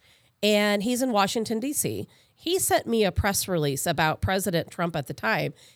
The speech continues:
and he said, "Can you please talk about this on your show? Because we're sending this press release out to all the local news agencies,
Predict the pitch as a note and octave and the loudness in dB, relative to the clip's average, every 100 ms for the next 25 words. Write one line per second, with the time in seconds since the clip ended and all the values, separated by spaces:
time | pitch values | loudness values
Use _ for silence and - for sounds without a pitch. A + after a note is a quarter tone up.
0 | _ G#3 G#3+ C#4 D#4 - C#4 F#4 G#4+ A3 | _ 0 2 0 -2 -2 2 2 2 2
1 | G#3+ A3 E3 E3 E3+ D#3+ F#3 F3+ E3 D#3+ | 0 0 0 0 -2 -2 -2 -2 -2 -2
2 | D#3+ C#3+ C#3+ - - - A#3+ A#3+ G3+ C#4 | -2 -2 -4 -10 -20 -6 0 0 2 -2
3 | F4+ F#4+ D4 G#3+ G3+ - D#3 - G#3 G#3 | 0 -2 0 0 -2 -2 -2 -2 -2 -2
4 | G#3 - G3+ - A3 - F3+ F#3 F#3+ E3+ | 0 0 0 0 -4 0 0 0 0 0
5 | F3 F#3+ F3+ D#3+ E3+ G#3 G3+ G3+ G#3+ | 0 -2 0 -2 -2 -4 -6 -6 -6